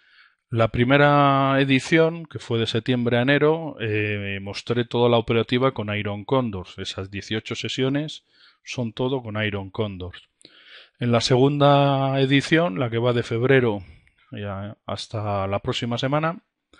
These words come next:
¿de acuerdo? Hemos estado trabajando con butterflies. He intentado introducir en estos cuatro meses de esa segunda edición,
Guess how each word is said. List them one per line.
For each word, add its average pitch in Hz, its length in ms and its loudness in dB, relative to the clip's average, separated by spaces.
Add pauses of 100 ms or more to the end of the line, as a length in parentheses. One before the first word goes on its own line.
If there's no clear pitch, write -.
(360)
¿de 127 60 -6
acuerdo? 131 340 0
Hemos 135 280 2
estado 131 240 6
trabajando 135 560 4
con 107 240 -2
butterflies. 95 760 -4
He 113 140 -10
intentado 113 500 -4
introducir 110 580 -4
en 104 120 -6
estos - 320 -12
cuatro 117 320 -4
meses 113 280 -6
de 107 60 -6
esa 104 180 -6
segunda 113 400 -6
edición, 143 520 -4